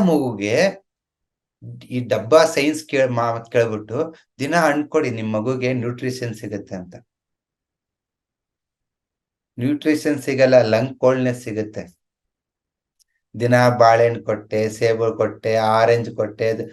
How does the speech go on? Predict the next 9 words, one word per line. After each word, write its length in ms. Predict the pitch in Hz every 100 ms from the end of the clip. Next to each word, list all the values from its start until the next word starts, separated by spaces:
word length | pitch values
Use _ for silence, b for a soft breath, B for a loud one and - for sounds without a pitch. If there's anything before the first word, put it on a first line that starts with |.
| B
ಸಪೋಟ 480 | - 120 110 120 117
ಕೊಟ್ಟೆ, 460 | 113 117 110 - 117 113 - _ _ _ 110
ಆ, 100 | 120 87 - _ _ 98
ಅದ್ಯಾವ್ 300 | 107 113 113
ಸೀಬೆ 420 | - 131 123 127
ಹಣ್ಣು 240 | 120 123
ಕೊಟ್ಟೆ, 380 | 123 113 - 117 117 117 - _ _ _ _ _ _ -
ಪಪ್ಪಾಯ 480 | 123 123 135 131 123
ಕೊಟ್ಟೆ, 400 | 127 120 123